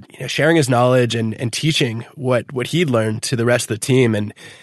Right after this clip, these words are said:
you know, I think when, when you can get LeBron to wanna learn from game stats, that becomes contagious pretty quickly. And I think that's one of the, the things that's most powerful about the kind of humility we see in, in a player like Shane Battier is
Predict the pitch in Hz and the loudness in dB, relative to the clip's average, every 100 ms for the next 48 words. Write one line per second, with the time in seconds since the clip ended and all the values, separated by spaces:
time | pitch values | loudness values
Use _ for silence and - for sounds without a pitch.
0 | - - 113 120 120 147 139 131 113 - | -18 -6 -4 0 0 2 2 2 0 -4
1 | 131 123 143 156 131 131 117 110 110 120 | -2 2 2 2 2 2 2 -2 -2 0
2 | 143 156 - - - 131 139 135 131 135 | -2 -2 -8 -14 -4 0 2 4 4 4
3 | 139 139 - 131 135 147 143 160 165 - | 2 0 -2 -2 0 0 0 -2 -4 -6
4 | - - - - 127 123 135 135 127 - | -12 -18 -20 -8 0 2 2 2 -2 0
5 | 110 117 110 110 - 107 98 120 - 113 | 0 0 0 -2 -2 -4 -2 -6 -2 0
6 | 110 113 135 131 123 127 120 113 104 101 | 0 0 0 0 0 2 2 2 0 -2
7 | - - - - - 180 170 123 123 123 | -6 -20 -20 -12 -4 -2 0 -2 2 2
8 | 127 - 127 131 120 107 107 107 123 113 | 2 0 0 2 0 -2 -2 -4 -4 -2
9 | 107 117 110 113 110 107 - 113 107 107 | -2 0 2 2 4 0 0 -2 -2 -4
10 | 104 117 104 117 117 107 98 - 110 107 | -4 -4 0 2 4 2 -2 -2 -2 0
11 | 113 123 104 101 101 | 2 2 2 0 -4